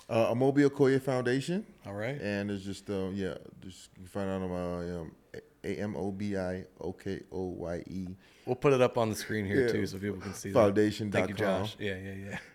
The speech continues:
Speaker 1: Yeah, so, yeah, uh, just pretty much, yeah, search my name, foundation dot com, and find out about information about it.
Speaker 2: Why, why has that been important to you? I, I know that's something you've been focused on since you were literally, like, nineteen,
Speaker 1: Yeah.
Speaker 2: twenty years old, man.
Speaker 1: So the,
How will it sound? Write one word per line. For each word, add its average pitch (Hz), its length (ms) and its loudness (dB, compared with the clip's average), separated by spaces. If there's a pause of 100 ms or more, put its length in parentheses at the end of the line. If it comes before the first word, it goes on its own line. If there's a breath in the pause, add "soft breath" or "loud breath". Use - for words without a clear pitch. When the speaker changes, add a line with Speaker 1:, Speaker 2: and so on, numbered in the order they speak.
(100)
Speaker 1:
Yeah, 101 480 2
so, 98 360 0
yeah, 139 240 2
uh, 113 340 2
just 120 320 -12
pretty 127 160 -10
much, 127 240 -8
yeah, 117 120 -4 (140)
search 120 180 -6
my 120 100 -6
name, 120 180 -6
foundation 110 460 -8
dot 104 180 -8
com, 110 240 -6
and 98 240 -8 (880 loud breath)
find 110 160 -6
out 110 100 -4
about 107 200 -2
information 110 400 -8
about 107 240 -8
it. 92 120 -10 (120)
Speaker 2:
Why, 165 280 0
why 156 220 0
has 170 120 2
that 139 200 4
been 107 540 2 (200)
important 104 480 -2
to 104 60 -2
you? 101 80 0
I, 101 300 -6
I 110 40 -6
know 131 120 0
that's 120 160 -2
something 107 280 -4
you've 104 140 -4
been 101 160 -4
focused 98 360 -6
on 95 120 -4
since 95 260 -8
you 98 80 -4
were 98 160 -4
literally, 98 400 -2
like, 90 120 -4
nineteen, 92 640 -6 (420 loud breath)
Speaker 1:
Yeah. 135 200 4
Speaker 2:
twenty 160 140 6
years 117 240 4
old, 95 260 0
man. 90 240 -6
Speaker 1:
So 135 140 -4
the, 127 200 -4